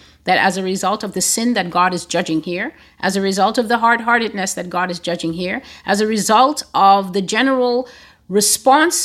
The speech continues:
of the American population, which is that they will hear the prophetic words of the Lord and then they will rebuff them and reject them and call them false and say that they're unacceptable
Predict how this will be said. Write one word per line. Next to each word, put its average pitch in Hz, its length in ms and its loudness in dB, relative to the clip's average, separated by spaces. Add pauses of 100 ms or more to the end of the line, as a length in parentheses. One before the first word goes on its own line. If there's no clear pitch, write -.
of 202 220 0
the 196 100 -4
American 196 420 -2
population, 190 720 -2
which 240 180 -2
is 208 120 -4
that 175 220 0
they 196 120 0
will 190 140 -2
hear 262 340 0
the 254 80 0
prophetic 214 480 -4
words 196 320 -4
of 190 140 -8
the 180 80 -4
Lord 175 400 -4
and 180 200 -2
then 208 140 0
they 196 140 2
will 180 240 -2
rebuff 175 640 0
them 180 300 -4
and 180 160 -6
reject 190 580 -4
them 180 340 -4
and 190 200 -4
call 220 240 -4
them 208 180 -4
false 247 540 -2
and 196 200 -2
say 202 200 0
that 190 180 -2
they're 185 260 -4
unacceptable 254 920 0